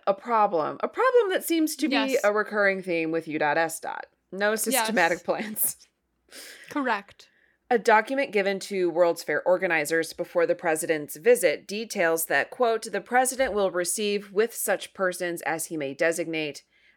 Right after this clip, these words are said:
Speaker 1: and makes no mention of the Secret Service. So, like,
Speaker 2: Mm-hmm.
Speaker 1: they had no, they, they had no plans. They had no plans. This was
Speaker 2: They didn't, they
Speaker 1: not
Speaker 2: didn't
Speaker 1: a
Speaker 2: plan it.
Speaker 1: well thought out.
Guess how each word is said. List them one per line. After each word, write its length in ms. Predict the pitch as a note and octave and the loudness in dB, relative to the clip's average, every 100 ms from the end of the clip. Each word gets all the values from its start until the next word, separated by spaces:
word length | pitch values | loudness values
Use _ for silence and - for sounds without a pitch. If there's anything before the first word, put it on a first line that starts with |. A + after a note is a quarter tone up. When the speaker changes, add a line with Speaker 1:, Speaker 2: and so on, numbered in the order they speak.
| _ | _
Speaker 1:
and 240 | G3+ G3+ G#3 | -2 0 2
makes 300 | G3 F#3+ G3 | 0 0 -2
no 260 | G3+ G#3+ | 2 2
mention 500 | A3+ F#3+ E3+ F3 D3+ | 2 0 -2 -4 -6
of 200 | C#3 C#3 | -6 -6
the 80 | C#3+ | -6
Secret 440 | D3 D3+ - - | -6 -10 -8 -8
Service. 460 | - B2+ D#2 C#2+ - | -6 -8 -6 -6 -6
So, 300 | - - A3+ | -4 -2 2
like, 340 | A3+ A3 A3 | 4 4 2
Speaker 2:
Mm-hmm. 520 | - C4 G3+ C4+ B3 C#4 D#4+ | -4 -6 -4 -6 -6 -8 -8
Speaker 1:
they 120 | G4 G#4 | -4 -2
had 180 | G#4+ G4+ | 0 0
no, 160 | A4 A4+ A4+ | 0 2 0
they, 440 | G#4+ A#4 A#4 G4+ G4 | 2 0 0 -2 -2
they 60 | |
had 140 | G4 A4 | -2 -2
no 120 | A4+ | -2
plans. 440 | A4+ A4 D#4 C#4 - | -2 0 0 -2 -6
They 160 | F#4 | -6
had 140 | F4 F4+ | -4 -4
no 140 | F#4+ F#4+ | -4 -4
plans. 580 | C4+ F#3 C#3 D#3 - - _ | -4 -6 -6 -10 -14 -16 _
This 180 | D4 D#4 | -8 -6
was 100 | E4 | -4
Speaker 2:
They 80 | E4 | -2
didn't, 80 | E4 | 0
they 60 | |
Speaker 1:
not 160 | D#4+ D#4+ C#4+ | 4 4 2
Speaker 2:
didn't 120 | A3 | 2
Speaker 1:
a 40 | G#3+ | 0
Speaker 2:
plan 100 | A#3+ | 2
it. 40 | |
Speaker 1:
well 180 | B3 B3 | 4 2
thought 280 | - A3 G3+ | 0 -2 0
out. 320 | F3+ E3 | 0 0